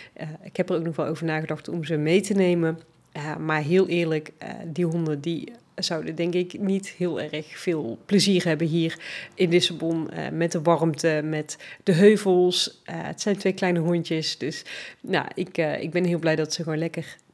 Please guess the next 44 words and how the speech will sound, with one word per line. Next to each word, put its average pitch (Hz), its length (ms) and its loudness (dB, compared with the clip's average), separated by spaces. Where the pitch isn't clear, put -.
thuis, 175 520 2
eh, 175 120 -8
in 196 140 6
Nederland 180 580 4
kunnen 170 240 -2
blijven 151 360 -4
en, 151 200 -6
eh, 156 60 -10
en 170 100 -6
goed 156 240 -6
worden 165 220 -4
verzorgd. 180 680 0
Ehm, 160 420 2
maar 185 140 4
ja, 185 100 8
dat 202 200 4
was 220 140 0
eigenlijk 196 380 0
het - 100 -8
enige 202 380 6
voor 160 260 -2
mij 156 480 4
wat 165 180 -2
me 170 260 0
in 170 120 0
Nederland 185 400 4
zou 135 160 -2
houden. 151 380 -2
En 165 480 -2
ja, 165 240 -8
dan 196 180 0
denk 233 160 4
ik 214 140 0
altijd 180 320 -4
toch: 202 320 0
"Ja, 190 440 -2
weet 196 160 2
je, 220 80 0
als 208 120 0
het 190 120 -2
kan, 220 300 6
waarom 202 280 6
ook 160 120 2
niet?" 254 440 4